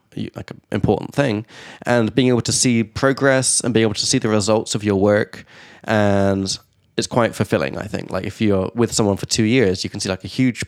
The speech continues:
progress in their English, and they're, like, really happy about it. Um, and honestly, for me, it's just doing something that I'm good at. I just like the feeling of, like, I know that I'm good at this, and other, and other people will then enjoy that,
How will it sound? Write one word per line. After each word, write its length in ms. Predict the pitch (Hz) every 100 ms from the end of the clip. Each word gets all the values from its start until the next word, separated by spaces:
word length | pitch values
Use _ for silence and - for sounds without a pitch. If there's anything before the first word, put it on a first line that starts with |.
| -
progress 480 | 139 131 95 87 107
in 40 |
their 120 | 101
English, 340 | 135 123 92 -
and 80 | 101
they're, 60 |
like, 160 | 98 -
really 180 | 107 104
happy 280 | 135 -
about 320 | 92 87 90 95
it. 180 | - _ - - - - -
Um, 540 | - 101 101 98 98 95 _ _ _ _ _ _ _ _
and 80 | 127
honestly, 380 | 143 196 214 226
for 100 | 220
me, 140 | 190 202
it's 160 | 180
just 160 | 151 120
doing 240 | 135 139
something 300 | 127 117 123
that 80 | 117
I'm 100 | 107
good 200 | 95 101
at. 180 | 117 - - _ -
I 120 | 110
just 340 | 107 - - - -
like 320 | 110 107 104
the 80 | 123
feeling 400 | - 104 101 107
of, 100 | 101
like, 220 | 98 -
I 80 | 107
know 220 | 104 101
that 100 | 98
I'm 120 | 104 95
good 140 | 98
at 100 | 95
this, 340 | 110 110 - - - _ _ _ -
and 380 | 104 95 95 - -
other, 240 | 101 101 - -
and 140 | 107
other 160 | 110 98
people 260 | 107 101
will 80 | 98
then 200 | 95 98 -
enjoy 360 | 107 101 95 95
that, 320 | 101 104 -